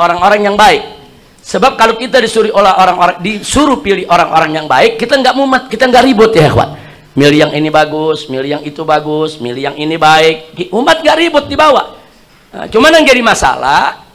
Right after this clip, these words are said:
seringkali terjadi di kita punya negeri, begitu masuk pemilihan pemimpin, kita disuruh pilih antara serigala sama buda-, buaya. Nah, jangankan umat, kiai aja bingung.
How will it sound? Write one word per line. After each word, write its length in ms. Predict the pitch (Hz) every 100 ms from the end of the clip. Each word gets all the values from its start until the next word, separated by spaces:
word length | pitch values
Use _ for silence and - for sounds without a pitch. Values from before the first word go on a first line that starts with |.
| _ _
seringkali 800 | - - 254 262 254 240 311 330
terjadi 480 | 247 185 190 156 240 262
di 40 |
kita 240 | 196 190 170
punya 260 | 151 147 143
negeri, 720 | 123 117 117 139 180 262 339 - - _
begitu 560 | 175 208 233 302 285
masuk 480 | 247 214 - 202 -
pemilihan 720 | 180 180 175 175 185 175 127 - _ _ _ _
pemimpin, 720 | 214 214 165 143 208 269 247
kita 260 | 233 233 294
disuruh 460 | 285 - 240 233
pilih 240 | 190 180 262
antara 380 | 202 202 214 214
serigala 480 | 220 214 196 233 262
sama 100 | 240
buda-, 320 | 240 247 262
buaya. 580 | 226 277 277 247 - - - - - - _ - - 190 190 - - - - - - - - -
Nah, 120 | 117 120
jangankan 480 | 175 214 247 302 302
umat, 400 | 320 349 277 -
kiai 240 | 190 190
aja 200 | 196 185 185
bingung. 640 | 175 196 254 359 - -